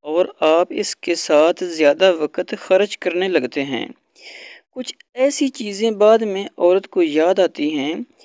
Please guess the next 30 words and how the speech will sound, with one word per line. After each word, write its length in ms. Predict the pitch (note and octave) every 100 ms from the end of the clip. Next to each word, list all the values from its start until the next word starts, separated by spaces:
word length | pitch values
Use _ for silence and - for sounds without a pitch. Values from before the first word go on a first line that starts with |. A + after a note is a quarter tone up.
| - _ _
जो 80 | G3+
इसकी 380 | - A3 - A3+
तकलीफ़ 540 | - - G3 G3+ A3+ -
का 160 | F#3 F3+
सबब 340 | - E3+ E3
बनती 320 | C#3+ C#3 C#3+ C#3+
हैं। 220 | B2+ - _ _ _ _ _ _ _
ज़ाती 600 | D#3 F3+ F#3 _ C#4 C#4 -
आज़ादी 500 | F#3+ F3 F3+ F3 A3 -
और 180 | G3 G3
अकेलापन 680 | G#3 G3 F#3 F#3+ G#3 G#3 F3 F3+
लोगों 360 | E3 D#3 E3+ G3
की 140 | F#3+
ज़िंदगी 420 | E3 E3 D3+ F#3 G3+
में 220 | F3+ F3+
अहमियत 560 | - F3 E3 D3+ F3 F3
रखता 280 | D#3 - C#3+
है 220 | C3+ A#2+ _ -
और 240 | D#3 F3 - -
आखिर 320 | G#3 G#3+ A3+ F3
में 300 | D3+ E3+ A#3 _ - - - _ -
कुछ 180 | B3 -
चीज़ें 440 | - F#3 F#3 G#3+ G3+
ताल्लुक़ 540 | - F3+ F#3 G#3 - -
ख़त्म 420 | - G3+ - A#3+
करने 360 | A#3 F3 F3 E3+
का 140 | F3 E3
बायस 320 | D3+ E3+ -
बनती 320 | D3+ C3 C#3
हैं। 220 | D3+ D3+